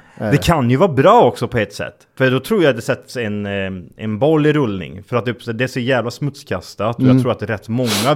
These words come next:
Speaker 2: vill, ja, men de kanske har problem med någonting. De vill, typ så här, de vill utvecklas på något sätt, liksom.
Speaker 1: Ja.
Speaker 2: Och så kanske det är de här personerna, så blir det extremt mycket forskning i det.
Speaker 1: Ja, så,
Speaker 2: Kanske,
Speaker 1: ja, ja,
Speaker 2: kan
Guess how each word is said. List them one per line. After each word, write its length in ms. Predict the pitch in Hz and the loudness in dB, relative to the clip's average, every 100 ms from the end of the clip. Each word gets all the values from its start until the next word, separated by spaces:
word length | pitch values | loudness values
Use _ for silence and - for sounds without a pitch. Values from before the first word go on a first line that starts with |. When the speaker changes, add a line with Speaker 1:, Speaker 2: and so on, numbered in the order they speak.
| 131 | 0
Speaker 2:
vill, 300 | 120 104 95 - _ _ _ _ _ _ - | -2 0 -4 -8 _ _ _ _ _ _ -6
ja, 80 | 151 | 0
men 120 | 165 | 0
de 80 | 156 | 0
kanske 240 | 151 156 | 0 0
har 60 | 143 | -2
problem 400 | 143 123 127 123 | -2 0 2 2
med 60 | |
någonting. 300 | 120 110 110 | -2 -2 -2
De 140 | 110 107 | -2 -4
vill, 300 | 110 110 101 | -6 -10 -10
typ 180 | 110 | -8
så 100 | - | -6
här, 140 | 101 82 73 | -6 -6 -6
de 140 | 110 | -4
vill 100 | 117 | -2
utvecklas 560 | 117 113 92 - 107 - | -2 -4 -10 -8 -10 -8
på 100 | 107 | -8
något 140 | 95 | -8
sätt, 240 | - 73 - | -10 -12 -16
liksom. 380 | - - 62 95 | -20 -18 -18 -8
Speaker 1:
Ja. 140 | 196 | -4
Speaker 2:
Och 60 | 240 | -4
så 80 | - | -4
kanske 280 | 135 117 127 | -6 -4 -4
det 80 | |
är 40 | 120 | -2
de 140 | 107 | -2
här 100 | 123 | -4
personerna, 360 | 120 123 110 98 | -6 -6 -6 -6
så 120 | 107 | -6
blir 180 | 104 98 | -4 -4
det 60 | |
extremt 440 | 95 - 123 123 123 | -6 -8 -6 -4 -4
mycket 200 | 120 - | -8 -10
forskning 480 | 120 - - 120 131 | -14 -14 -8 -4 -2
i 100 | 95 | -2
det. 180 | 73 - _ | -4 -10 _
Speaker 1:
Ja, 200 | 151 202 | 4 4
så, 120 | - | 6
Speaker 2:
Kanske, 200 | 180 175 | 4 6
Speaker 1:
ja, 160 | 156 175 | 6 8
ja, 80 | |
Speaker 2:
kan 60 | 190 | 6